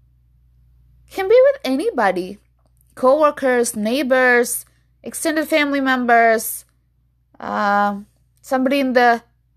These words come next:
extended friend circle. And it honestly doesn't make sense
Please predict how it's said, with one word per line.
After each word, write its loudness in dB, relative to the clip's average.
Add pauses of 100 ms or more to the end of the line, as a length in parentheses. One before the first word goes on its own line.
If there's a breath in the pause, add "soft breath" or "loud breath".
(240)
extended -4
friend 0
circle. 0 (2750)
And -6
it -4
honestly 2
doesn't -2
make -6
sense -8